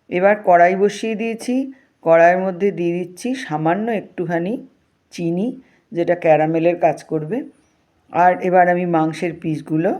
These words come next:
আস্তে আস্তে কড়াইয়ের মধ্যে দিয়ে দিচ্ছি। এটাকে একটুখানি আমি নাড়াচাড়া করে দেব, দিয়ে ঢাকা দিয়ে দেব।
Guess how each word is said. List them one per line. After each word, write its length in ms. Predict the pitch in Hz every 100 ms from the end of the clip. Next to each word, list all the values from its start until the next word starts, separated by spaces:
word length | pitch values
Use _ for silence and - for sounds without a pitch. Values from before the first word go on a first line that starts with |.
| - _ _ _ _ _ -
আস্তে 320 | 147 - 165
আস্তে 320 | 151 151 - 208 311 _ _ _ -
কড়াইয়ের 380 | 156 143 151 151
মধ্যে 300 | 151 151 208 294 - _ - 131
দিয়ে 220 | 147 139
দিচ্ছি। 400 | 135 127 - 104 104 104 _ _ _ _ _ _ _ _ _ _ _ _ _ _ _ _ _ _
এটাকে 280 | 196 208 214
একটুখানি 440 | 220 214 220 226 233
আমি 160 | 226 226
নাড়াচাড়া 580 | 190 165 165 170 185 185
করে 240 | 196 202
দেব, 200 | 190 202 254 330 - _ _ 139
দিয়ে 220 | 165 202
ঢাকা 320 | 160 147 135 135
দিয়ে 240 | 123 123
দেব। 200 | 113